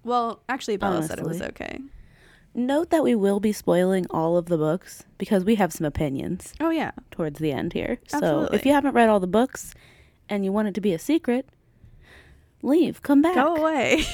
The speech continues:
Speaker 1: <laughs>
Speaker 2: Go away, but please come back.
Speaker 1: Yeah. So,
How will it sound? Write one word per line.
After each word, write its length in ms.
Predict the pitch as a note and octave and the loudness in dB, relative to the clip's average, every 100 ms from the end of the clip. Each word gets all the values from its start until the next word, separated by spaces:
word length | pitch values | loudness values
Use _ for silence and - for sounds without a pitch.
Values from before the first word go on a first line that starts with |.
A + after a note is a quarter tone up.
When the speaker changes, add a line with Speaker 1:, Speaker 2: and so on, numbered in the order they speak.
| E5 A5 - | -10 -14 -14
Speaker 1:
<laughs> 360 | - - - | -16 -16 -2
Speaker 2:
Go 160 | C4 C#4+ | 4 4
away, 260 | D4+ D#4 | 4 4
but 220 | G3+ G3 - | 2 -2 -4
please 300 | - G3+ - | -8 -8 -10
come 200 | - - | -18 -18
back. 200 | - E3 E3+ | -18 -16 -14
Speaker 1:
Yeah. 220 | D#4 - _ _ _ _ _ _ _ _ _ _ _ _ _ _ _ _ _ _ _ - | -14 -14 _ _ _ _ _ _ _ _ _ _ _ _ _ _ _ _ _ _ _ -20
So, 340 | - D#4 C4+ | -8 -4 -4